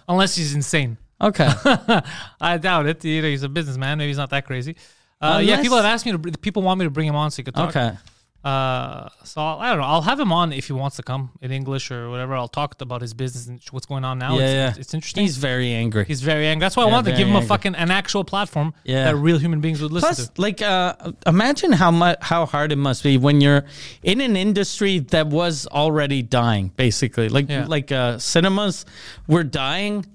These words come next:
Speaker 2: and then covid is just a fucking, it's a last nail in
Speaker 1: Just
Speaker 2: the
Speaker 1: stabbing
Speaker 2: coffin.
Speaker 1: you when you deathbed.
Speaker 2: Yeah. Yeah, exactly.
Speaker 1: 'Cause even now with digital platforms, I noticed, like,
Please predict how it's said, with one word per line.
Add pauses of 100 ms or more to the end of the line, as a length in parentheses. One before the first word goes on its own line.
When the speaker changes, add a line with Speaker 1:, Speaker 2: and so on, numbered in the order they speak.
Speaker 2:
and
then
covid
is
just
a
fucking,
it's
a
last
nail
in
Speaker 1:
Just
Speaker 2:
the
Speaker 1:
stabbing
Speaker 2:
coffin.
Speaker 1:
you
when
you
deathbed. (160)
Speaker 2:
Yeah.
Yeah,
exactly. (340)
Speaker 1:
'Cause
even
now
with
digital
platforms,
I
noticed,
like,